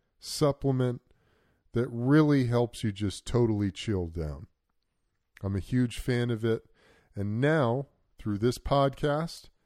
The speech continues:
click the link in the show notes, magbreakthrough dot com forward slash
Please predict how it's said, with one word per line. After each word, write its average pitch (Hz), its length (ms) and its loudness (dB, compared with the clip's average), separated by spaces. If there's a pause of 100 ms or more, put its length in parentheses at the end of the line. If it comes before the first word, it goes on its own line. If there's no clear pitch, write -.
(260)
click 139 300 0
the 139 100 2
link 131 300 0
in 156 100 0
the 147 80 -2
show 131 300 2
notes, 123 460 -2 (360)
magbreakthrough 135 1200 2
dot 131 360 2
com 135 400 0
forward 135 420 2
slash 135 540 -2